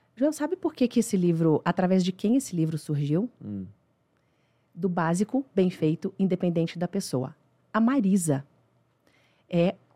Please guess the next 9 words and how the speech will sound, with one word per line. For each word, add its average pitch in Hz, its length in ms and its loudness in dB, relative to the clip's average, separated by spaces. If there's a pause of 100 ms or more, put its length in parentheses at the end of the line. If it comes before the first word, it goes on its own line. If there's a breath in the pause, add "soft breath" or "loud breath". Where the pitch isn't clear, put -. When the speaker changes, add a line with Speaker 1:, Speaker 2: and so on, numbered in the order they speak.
(160)
Speaker 1:
é, 165 420 0
é 190 80 4
uma 202 540 4
pessoa 202 280 2
muito 233 140 2
especial 233 340 0
dentro 185 260 0
da 165 120 0
Buzz. 151 500 -4